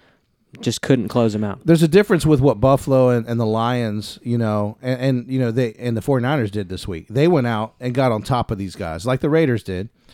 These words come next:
Speaker 2: Dolphins did, Bucks did. They get out and get on top of it, and they never look back. And the Eagles don't do that.
Speaker 1: Yeah, and I hate to say, I,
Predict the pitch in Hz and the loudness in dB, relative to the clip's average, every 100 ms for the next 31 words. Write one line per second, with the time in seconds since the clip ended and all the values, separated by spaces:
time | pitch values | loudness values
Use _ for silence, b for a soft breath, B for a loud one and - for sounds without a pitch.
0 | b b 139 135 117 104 98 92 110 - | b b 2 4 0 -6 -6 -6 -8 -14
1 | _ 135 147 - - 87 104 b b b | _ -2 0 -2 -10 -10 -10 b b b
2 | 165 214 180 170 - - 131 147 117 151 | 4 8 8 6 2 -6 2 2 2 4
3 | 147 147 139 156 - _ 131 135 135 135 | 2 2 0 0 -4 _ 0 4 4 4
4 | 123 110 - 101 - _ _ _ b b | 2 -2 -2 -6 -6 _ _ _ b b
5 | b 127 120 110 117 135 151 214 180 214 | b 0 0 0 -2 0 2 2 4 4
6 | 185 311 87 - _ _ _ 117 104 - | 4 2 0 -8 _ _ _ -6 -6 -4
7 | 127 139 175 147 - 156 147 - - 139 | -2 2 2 0 0 2 2 0 0 -2